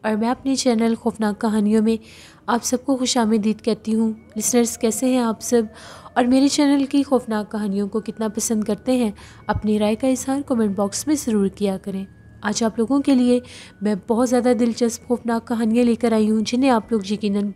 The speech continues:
बहुत पसंद करेंगे और उनसे कुछ ना कुछ सीखेंगे भी। मेरी आज की स्टोरी पर जो लाइक्स टारगेट है, ये फ़ाइव हंड्रेड है और इंशाल्लाह आप लोग इसे ज़रूर कंप्लीट करेंगे। बढ़ते हैं आज की पहली खौफनाक कहानी की तरफ।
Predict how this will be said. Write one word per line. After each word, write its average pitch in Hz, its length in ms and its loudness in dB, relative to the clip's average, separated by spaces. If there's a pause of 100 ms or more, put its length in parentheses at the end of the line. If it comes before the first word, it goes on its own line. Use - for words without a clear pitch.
बहुत 226 180 0
पसंद 226 440 -2
करेंगे 190 400 -2 (420)
और 247 120 6
उनसे 262 280 2
कुछ 269 260 -2
ना 247 60 0
कुछ 262 160 -2
सीखेंगे 196 460 -2
भी। 180 200 -10 (380)
मेरी 214 160 2
आज 208 200 -2
की 233 80 -4
स्टोरी 214 380 0
पर 226 240 -6 (320)
जो 254 80 4
लाइक्स 233 320 4
टारगेट 247 340 2
है, 262 80 4
ये 254 120 2
फ़ाइव 208 380 0
हंड्रेड 190 280 -2
है 190 100 -4
और 196 120 0
इंशाल्लाह 226 380 0
आप 208 120 -4
लोग 208 140 0
इसे 262 180 0
ज़रूर 220 260 2
कंप्लीट 190 440 -6
करेंगे। 190 440 -4 (560)
बढ़ते 240 240 2
हैं 311 100 4
आज 233 240 2
की 240 180 -2
पहली 208 260 0
खौफनाक 202 460 -6
कहानी 190 320 -2
की 185 100 -6
तरफ। 196 300 -4